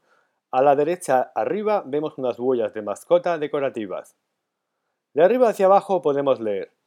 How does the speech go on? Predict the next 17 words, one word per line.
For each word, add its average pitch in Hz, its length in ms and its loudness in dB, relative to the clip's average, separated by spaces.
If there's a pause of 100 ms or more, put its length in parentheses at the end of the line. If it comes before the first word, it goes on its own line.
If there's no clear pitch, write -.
(680)
el 135 180 -2
título 214 380 0
del 160 120 6
formulario, 117 800 2 (520)
R 165 280 6 (180)
E 139 300 -6 (140)
A 160 800 0
Animal 151 340 -2
Fossil 131 480 0
Application 113 580 -8
Form. 104 400 -2 (840)
Name, 156 480 -4 (480)
Laura 160 380 2
Sánchez. - 560 -14 (840)
Nickname, 107 600 -8 (680)
La 131 260 2
Peque. 127 380 -4